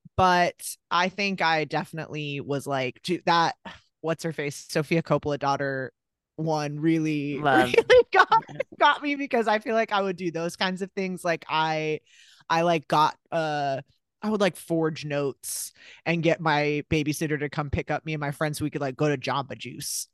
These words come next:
Speaker 1: <laughs> like, sneak to Jamba Juice off campus or,
Speaker 2: Whoa.
Speaker 1: like, this kind of thing. That was, like, a junior high scam that I pulled for a minute. And you can only do it so many times before they, like, go. But I would definitely be, I definitely did it more than once. Um, or, like,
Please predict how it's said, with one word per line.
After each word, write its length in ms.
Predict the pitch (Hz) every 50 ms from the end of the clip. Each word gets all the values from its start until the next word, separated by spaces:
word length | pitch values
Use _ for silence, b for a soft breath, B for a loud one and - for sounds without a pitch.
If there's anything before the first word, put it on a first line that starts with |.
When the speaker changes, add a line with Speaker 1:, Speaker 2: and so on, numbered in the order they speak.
| -
Speaker 1:
<laughs> 140 | - 196 -
like, 140 | 262 - -
sneak 340 | - - - 226 240 - -
to 120 | - 220
Jamba 300 | 190 170 196 185 185 180 175
Juice 180 | 175 180 -
off 180 | 190 214 208 -
campus 800 | - 247 - _ _ - - 277 - 139 - - - 139 202 285
or, 100 | 139 -
Speaker 2:
Whoa. 60 | - 254
Speaker 1:
like, 220 | - - - -
this 120 | - 285 - 147
kind 140 | - - - - - 277
of 60 | - _ -
thing. 100 | 302 - - B B B B B
That 180 | 226 214 220
was, 120 | 226 214 196
like, 160 | 233 220 -
a 60 | 220 208
junior 320 | 165 190 185 180 190 190
high 200 | 208 208 196 202
scam 400 | 220 - - 214 208 202 202 202
that 100 | 208 202
I 80 | 202 202
pulled 300 | 196 - 220 202 208 196
for 180 | - 214 202 202
a 40 |
minute. 300 | 196 196 196 202 202 202 -
And 80 | 196 202
you 60 | 214
can 120 | - 311
only 140 | 277 254 226 185
do 80 | 185
it 100 | 170 151
so 100 | - 175
many 160 | 160 151 147
times 260 | 143 165 147 147 139 139
before 260 | 147 135 - 151 147
they, 120 | 143 143 139
like, 220 | 139 135 131 131 _ -
go. 180 | - 139 127 117
But 140 | 104 139 151
I 80 | 151
would 100 | 147 147
definitely 300 | 147 147 147 - 151 143
be, 200 | 143 147 147 - _ B B B B
I 80 | 202
definitely 280 | 214 254 226 214 240 226
did 140 | 196 214 202
it 200 | 190 175 - _ _ _ _ _ _ _ -
more 240 | 160 175 170 160
than 140 | 156 151 139
once. 520 | 139 127 - - - - - - - - - B B B B B B B B
Um, 580 | - 165 165 160 156 151 147 143 139 135 143 139 - -
or, 160 | 156 156 156
like, 480 | 156 156 151 143 139 139 - - -